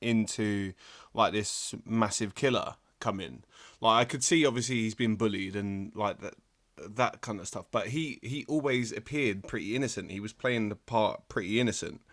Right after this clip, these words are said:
Um, and then, obviously, you know, he's taken too much of a beating, and then he's gone and seen Michael, and then that sort of, sort of fucked up his life, I guess. I don't know. He's, he's, he's become addicted to the, the evil now, uh, 'cause he accidentally killed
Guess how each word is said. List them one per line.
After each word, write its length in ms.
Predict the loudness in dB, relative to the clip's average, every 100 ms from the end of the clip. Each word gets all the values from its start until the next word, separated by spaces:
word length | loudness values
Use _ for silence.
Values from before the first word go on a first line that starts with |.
| -20 -20 -20 -10
Um, 480 | 0 4 4 2 -4
and 160 | -4 -2
then, 120 | 0
obviously, 800 | 0 -2 -6 -6 -8 -10 -14 -20
you 180 | -12 -10
know, 60 | -8
he's 140 | -10
taken 240 | -10 -10 -10
too 160 | -10
much 180 | -10 -10
of 80 | -10
a 80 | -8
beating, 320 | -6 -8 -8
and 140 | -8
then 140 | -6 -6
he's 140 | -8
gone 160 | -8 -8
and 100 | -8
seen 380 | -6 -6 -6 -8 -6
Michael, 420 | 0 0 -2 -6
and 100 | -8
then 300 | -6 -6 -6
that 260 | -4 -4 -4
sort 280 | -8 -8 -8
of, 220 | -12 -16 _ _ _
sort 180 | -12 -10
of 40 |
fucked 240 | -8 -8 -8
up 80 | -8
his 120 | -2
life, 260 | -2 -2 -4
I 60 |
guess. 240 | -4 -4 -4
I 40 |
don't 100 | -4
know. 60 | -2
He's, 220 | -2 -4
he's, 220 | -6 -8 -4
he's 240 | -4 -4
become 300 | -8 -4 -2
addicted 420 | 0 -4 -6 -12
to 80 | -4
the, 220 | 0 0 -2 -18 -20 -8
the 120 | -6 -2
evil 380 | 2 2 2 2
now, 320 | 2 0 -2 -6
uh, 120 | -6
'cause 180 | -4 2
he 100 | 2
accidentally 420 | 2 -2 -4 -4
killed 420 | -2 0 0 -2